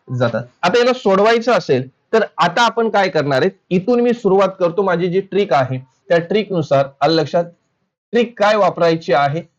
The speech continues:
त्या ट्रिकने आपल्याला सुरुवात करायची. काही सेकंदात तुम्ही प्रश्न सोडवू शकताय. आलं लक्षात? आता ही ट्रिक सोडवताना तुम्हाला दोन वर्ष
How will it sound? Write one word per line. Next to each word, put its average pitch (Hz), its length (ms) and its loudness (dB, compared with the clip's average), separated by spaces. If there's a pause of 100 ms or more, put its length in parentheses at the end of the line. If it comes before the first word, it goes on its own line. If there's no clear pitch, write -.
त्या 175 100 2
ट्रिकने 208 420 -2
आपल्याला 180 340 0
सुरुवात 165 320 0 (100)
करायची. 156 400 0
काही 170 580 -2
सेकंदात 202 580 -2 (360)
तुम्ही 196 160 2
प्रश्न 180 300 -2
सोडवू 165 440 2 (400)
शकताय. 123 300 -2
आलं 156 180 0
लक्षात? 165 280 -2 (380)
आता 240 360 0 (500)
ही 220 140 2
ट्रिक 233 260 0
सोडवताना 220 520 0
तुम्हाला 208 460 0 (460)
दोन 175 360 2
वर्ष 190 340 0